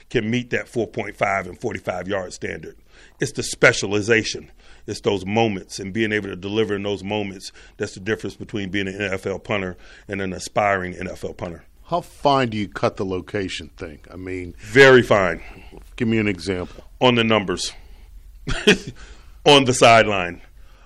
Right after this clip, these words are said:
Speaker 1: Um, inside the ten, not in the end zone. Um, very fine.
Speaker 2: Do you coordinate your coverage? Just say there's a lot of open grass. It's not a, a situation where the end zone is a factor.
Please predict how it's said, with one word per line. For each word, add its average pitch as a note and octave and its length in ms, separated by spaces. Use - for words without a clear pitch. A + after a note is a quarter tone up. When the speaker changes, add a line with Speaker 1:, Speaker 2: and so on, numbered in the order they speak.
Speaker 1:
Um, F#2 460
inside B2 480
the G#2 80
ten, A#2 320
not A2+ 220
in A2 100
the A2 140
end A2 160
zone. F2 320
Um, F2 440
very A2+ 320
fine. F2 400
Speaker 2:
Do A#2+ 80
you G#2+ 420
coordinate B2+ 520
your G#2+ 140
coverage? C3 760
Just - 260
say C3+ 120
there's A2+ 180
a G#2+ 60
lot A2 240
of G2 60
open G2 280
grass. F2+ 380
It's - 160
not G#2 260
a, F2+ 140
a F2 80
situation G#2 680
where G2 140
the F2+ 180
end G2+ 160
zone F#2+ 280
is E2+ 100
a E2+ 60
factor. F#2 560